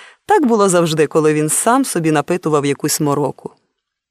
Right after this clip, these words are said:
«Дорога моя пораднице, що б я робив без тебе?» — сказав він. І голос його був такий ніжний, такий переконливий, що я зрозуміла. Можливо,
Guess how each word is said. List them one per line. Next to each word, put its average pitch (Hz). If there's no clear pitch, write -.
«Дорога 151
моя 175
пораднице, 151
що -
б 294
я 269
робив 208
без 165
тебе?» — 156
сказав 147
він. 147
І 226
голос 247
його 214
був 233
такий 330
ніжний, 156
такий 285
переконливий, 208
що -
я 294
зрозуміла. 165
Можливо, 269